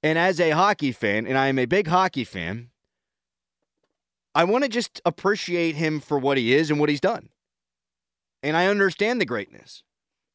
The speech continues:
And for those of you, and I do believe Sidney Crosby's a top five player of all time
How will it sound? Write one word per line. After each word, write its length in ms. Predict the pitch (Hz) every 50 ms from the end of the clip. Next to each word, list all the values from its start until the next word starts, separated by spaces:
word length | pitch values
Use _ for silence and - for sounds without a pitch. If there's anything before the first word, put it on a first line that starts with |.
| -
And 180 | 170 185 180 -
for 120 | 190 196
those 280 | 185 202 226 254 208 190
of 180 | 190 156 123 131
you, 440 | 160 165 160 156 156 156 147 135 -
and 340 | 143 151 147 143 135 127 - -
I 160 | 135 143 160
do 160 | 147 147 180 180
believe 300 | 156 151 143 139 123 -
Sidney 180 | 151 131 135
Crosby's 400 | - - 147 143 131 113 123 104
a 60 | 95
top 260 | - 143 131 127 - -
five 340 | 135 120 113 110 98 _ _
player 300 | - 151 143 135 131 123
of 120 | 104 98
all 140 | 123 120 117
time 440 | - - 110 113 123 135 151 151